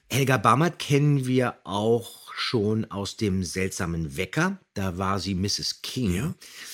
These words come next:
Speaker 1: Und die ist aber leider schon verstorben. Wann, konnte ich leider nicht rausfinden. Auf jeden Fall ist sie neunzehnhunderteinundzwanzig geboren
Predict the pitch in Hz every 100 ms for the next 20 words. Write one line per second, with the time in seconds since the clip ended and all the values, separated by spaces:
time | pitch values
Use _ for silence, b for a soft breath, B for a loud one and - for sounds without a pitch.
0 | B B B _ _ 120 139 131 104 98
1 | 110 117 107 101 98 - 92 113 170 156
2 | - 107 139 - 127 101 101 107 104 98
3 | - 78 98 - - 143 131 147 - -
4 | 113 113 110 - - 107 101 110 - 107
5 | 104 92 - 98 113 123 - 107 104 92
6 | - - 76 85 107 151 190